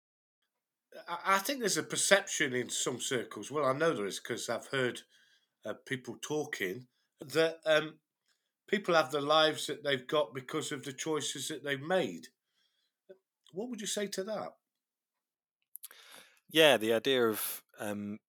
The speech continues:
Speaker 2: personal responsibility and, you know, we're the, we're the outcome of,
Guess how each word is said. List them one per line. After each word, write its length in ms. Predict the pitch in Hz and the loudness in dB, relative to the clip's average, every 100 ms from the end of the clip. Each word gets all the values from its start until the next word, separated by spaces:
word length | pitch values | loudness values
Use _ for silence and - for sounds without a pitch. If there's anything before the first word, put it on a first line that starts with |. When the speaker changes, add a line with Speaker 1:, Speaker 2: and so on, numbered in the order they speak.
| _ _ | _ _
Speaker 2:
personal 400 | - 120 - 113 | 4 4 4 -2
responsibility 840 | 104 - 107 - 107 101 - 95 90 | -4 -4 -4 -2 -2 -2 -2 -2 -6
and, 260 | 90 90 - | -8 -10 -12
you 80 | 101 | -10
know, 140 | 90 | -8
we're 200 | 95 98 | -4 -4
the, 400 | 98 95 95 90 - _ _ _ _ _ 107 | -2 0 -2 -4 -12 _ _ _ _ _ -8
we're 100 | 98 | -2
the 140 | 104 | 0
outcome 480 | 107 107 - 101 98 | 2 0 -4 -6 -4
of, 360 | 92 - - | -6 -8 -10